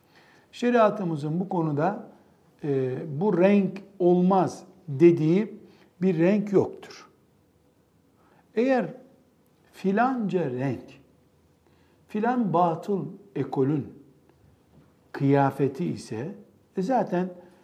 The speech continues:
benzeşme bölümünde konuşmuştuk. Benzeşme açısından onda sıkıntı var. Ama bunun dışında bin bir renkli kadın olabilir. Rengarenk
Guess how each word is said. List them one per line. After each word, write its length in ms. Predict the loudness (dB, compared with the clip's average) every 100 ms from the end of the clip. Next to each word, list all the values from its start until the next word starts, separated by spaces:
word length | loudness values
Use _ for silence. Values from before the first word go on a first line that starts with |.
| _ _
benzeşme 800 | 2 4 4 0 -2 -4 -4 -4 -6 -2
bölümünde 720 | 0 2 0 0 0 -2 -2 -10 -16 -4
konuşmuştuk. 760 | -2 -2 -4 -8 -8 -8 -8 -12 -20 -20 _ 2
Benzeşme 800 | 4 4 2 0 0 -6 -2 0
açısından 920 | 0 -2 -8 -10 -6 0 0 0 -6 -18 -6
onda 280 | -4 0 -2
sıkıntı 540 | -4 -4 -2 0 0
var. 160 | 0 -2 -14 -20 _ _ _ _ -6
Ama 260 | 0 0 2
bunun 300 | 0 0 0
dışında 680 | -2 -4 -2 0 -2 -4 -14 -20 -20 _ _ _ -10
bin 360 | 0 4 4
bir 120 | 4 4
renkli 720 | 4 4 2 2 0 0 -2
kadın 300 | 0 2 2
olabilir. 600 | 6 6 6 2 -2 -12 -20 _ 2
Rengarenk 760 | 4 6 6 8 6 2 0